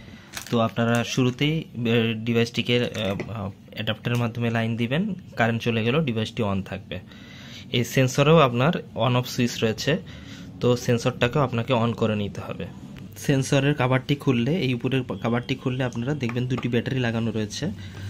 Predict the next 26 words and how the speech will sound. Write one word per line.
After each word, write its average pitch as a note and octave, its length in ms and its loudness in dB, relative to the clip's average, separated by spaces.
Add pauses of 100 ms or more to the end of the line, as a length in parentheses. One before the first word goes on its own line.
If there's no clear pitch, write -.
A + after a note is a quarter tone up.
(160)
তো B2 80 -2
ব্যাটারি A#2+ 260 0
শেষ B2 300 0
হলে E3+ 140 4
আপনাকে A#2 280 0
ব্যাটারি A2 320 0
change G2 260 -2
করে G2+ 160 -2
ফেলতে G2 280 -4
হবে D3 140 -2
এই E3+ 60 -2
কভারটা G#2 400 -6
খোলার F#2+ 280 -6
মাধ্যমে। F2 400 -10 (2000)
আপনারা C#3 280 2
মূলত B2+ 360 4
এই C3+ 200 6
বাটনগুলোর C3 560 6
মাধ্যমে B2+ 500 4
মেনুতে C3 420 6
access A#2+ 300 0
করতে B2 280 2
পারবেন। A#2 460 0 (100)
এটা B2+ 220 0
হচ্ছে B2 260 2
OK। A#2+ 300 2